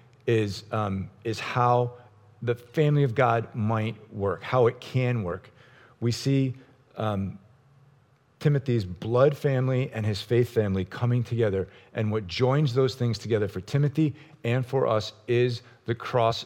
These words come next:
of Jesus. That's where those things meet. That's what draws us together. That's what binds us together. Jesus does what we cannot do for ourselves in conquering sin and death. And when we step into that, when we step into that offer that he presents to us,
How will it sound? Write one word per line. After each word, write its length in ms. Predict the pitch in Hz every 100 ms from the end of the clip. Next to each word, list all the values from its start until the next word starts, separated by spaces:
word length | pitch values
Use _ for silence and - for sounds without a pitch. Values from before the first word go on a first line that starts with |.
| -
of 100 | 98
Jesus. 380 | 92 95 85
That's 380 | - 107 120 -
where 120 | 139
those 280 | 123 120 113
things 240 | 117 107 104
meet. 280 | 113 117 -
That's 280 | 117 120 -
what 160 | 120
draws 300 | 104 110 110
us 100 | 101
together. 280 | - 107 107
That's 180 | 107 120
what 180 | 113 87
binds 320 | 104 104 95
us 120 | 95
together. 420 | 104 98 92 85 - - - - _ _ _ _ -
Jesus 540 | - 131 127 147 131 - - _ _ _
does 340 | 127 127 131 101
what 180 | -
we 140 | 101 110
cannot 600 | - - 127 131 127 -
do 180 | 104 110
for 180 | 95 104
ourselves 460 | 95 113 110 101
in 140 | - 90
conquering 680 | - 113 113 117 113 110
sin 320 | - - 107
and 140 | 98 95
death. 320 | 90 87 - _ _ _ _ _ _ _ _ _ _ -
And 120 | 107
when 180 | 107 107
we 200 | 107 135
step 420 | 143 - 139 -
into 260 | 127 123 120
that, 220 | 104 95
when 180 | 98 101
we 120 | 117
step 300 | 123 143 123
into 140 | 123 120
that 180 | 120 -
offer 340 | 113 120 131
that 160 | 107 92
he 180 | 120
presents 420 | 120 110 98 117 -
to 100 | 143
us, 240 | 147 -